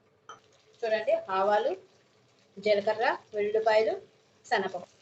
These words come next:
ఇప్పుడు ఇవి ఆయిల్ వేడయ్యాక వేసేసుకోవాలి. వేసేసుకుని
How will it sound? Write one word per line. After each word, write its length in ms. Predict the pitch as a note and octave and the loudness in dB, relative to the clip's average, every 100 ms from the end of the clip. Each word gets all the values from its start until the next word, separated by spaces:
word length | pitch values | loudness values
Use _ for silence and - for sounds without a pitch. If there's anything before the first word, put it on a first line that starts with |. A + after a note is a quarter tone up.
| C4+ | -10
ఇప్పుడు 180 | - C4 | -6 -4
ఇవి 140 | C4 A4 - - _ G#3 | -2 -4 -4 -18 _ 0
ఆయిల్ 180 | G#3+ A#3 A3+ | 2 2 2
వేడయ్యాక 380 | G#3+ G#3+ G#3 F#4+ G4 - - - - - - - - - B3 | 2 2 2 -2 -10 -12 -14 -14 -14 -14 -14 -14 -12 -4 2
వేసేసుకోవాలి. 600 | A3 G#3+ - F#3 F3+ - - - - - - - - _ - - - - _ _ _ - | 2 2 -2 -2 -2 -4 -6 -10 -16 -20 -20 -20 -20 _ -14 -14 -20 -20 _ _ _ -8
వేసేసుకుని 580 | A3+ A3+ A#3+ - G#3 | -6 -8 -14 -8 -6